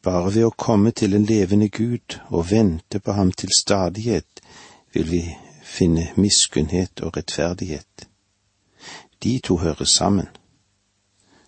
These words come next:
Troskap og rettferdighet kan egentlig ikke skille lag. I vers åtte leser vi, "Kremmerfolket har falske vekter i hånd.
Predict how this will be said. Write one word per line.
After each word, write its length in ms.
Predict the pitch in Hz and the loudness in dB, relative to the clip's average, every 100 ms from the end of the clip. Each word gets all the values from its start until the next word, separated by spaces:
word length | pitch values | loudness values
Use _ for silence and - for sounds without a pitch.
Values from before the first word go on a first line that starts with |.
| _ - | _ -6
Troskap 760 | - 110 92 - - 120 117 _ - | -2 0 0 0 0 0 0 _ -8
og 260 | 92 87 | -6 -2
rettferdighet 880 | 87 - - 101 107 104 90 76 - | -4 -2 0 0 -2 -4 -2 -4 -4
kan 240 | - 78 | -2 0
egentlig 540 | - 82 71 92 - - - | 2 0 -2 -6 -6 -8 -6
ikke 220 | - 90 - | -4 -4 -6
skille 320 | - - 69 | -6 -6 -6
lag. 280 | 67 69 - - - _ _ _ _ _ _ - - - _ _ - | -8 -8 -10 -16 -20 _ _ _ _ _ _ -20 -20 -20 _ _ -2
I 120 | 107 104 | 2 2
vers 260 | 113 - | 2 2
åtte 340 | 117 - - 127 | 0 -2 -2 0
leser 360 | 95 76 - | 2 2 0
vi, 160 | 78 78 | -2 -4
"Kremmerfolket 920 | - 127 123 120 - - 117 - 101 | -2 2 4 4 2 -2 -2 -2 -2
har 120 | 104 | -2
falske 600 | - 110 101 80 - 92 104 | 0 2 2 0 0 0 0
vekter 680 | 110 - - _ - 101 | -2 -6 -16 _ -8 -4
i 80 | 127 | 0
hånd. 240 | 113 69 | 2 2